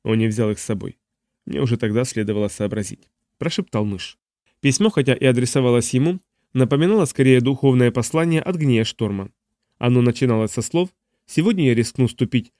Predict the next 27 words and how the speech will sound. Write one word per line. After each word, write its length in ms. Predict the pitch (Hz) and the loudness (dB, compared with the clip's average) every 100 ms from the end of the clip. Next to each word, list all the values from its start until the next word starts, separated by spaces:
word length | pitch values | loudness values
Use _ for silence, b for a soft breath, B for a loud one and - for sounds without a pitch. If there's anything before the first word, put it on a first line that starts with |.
| - | -4
на 140 | 123 | 2
равнину 360 | 127 120 120 117 | 2 2 2 0
Армагеддона, 640 | 120 113 107 110 160 160 151 _ - | 0 0 0 0 0 -2 -4 _ -4
залитая 600 | 190 151 151 131 117 - | 0 2 2 2 0 -2
кровью 340 | - 139 143 107 | 0 0 2 -2
поле 280 | - 117 117 | 0 0 2
Рагнарека, 640 | 120 113 120 147 156 143 - _ | -2 0 0 0 -2 -6 -6 _
чтобы 280 | - 240 190 | -4 0 0
сыграть 420 | - 123 139 147 | 0 0 0 0
роль 220 | 131 143 120 | 2 0 0
в 40 | |
предначертанных 760 | 120 113 117 127 107 113 110 - | -2 0 0 0 0 -2 -2 -2
судьбой 420 | 110 110 165 165 _ | -4 -2 -2 -4 _
сумерках 540 | - 127 113 - 110 | -2 0 0 -2 -6
богов». 380 | 104 107 - - _ _ _ _ - | -4 -6 -6 -14 _ _ _ _ 0
Мышь 160 | 214 233 | 2 4
трижды 360 | 143 123 123 | 2 4 2
перечитал 460 | 123 120 117 123 117 | 2 0 0 -2 -2
письмо, 400 | 131 131 185 135 | -2 -2 -2 -2
прежде 260 | 123 117 | 0 0
чем 200 | 117 123 | 0 0
вернуться 380 | 117 120 117 131 | 0 0 0 -2
в 40 | 131 | -6
штаб. 300 | - 95 _ _ _ _ _ | -8 -12 _ _ _ _ _
Сирианские 640 | - 131 127 120 - 117 | 0 2 4 2 0 0
боевые 380 | 117 123 120 117 | 2 2 4 2
псы – 320 | - 165 175 | 0 -2 -4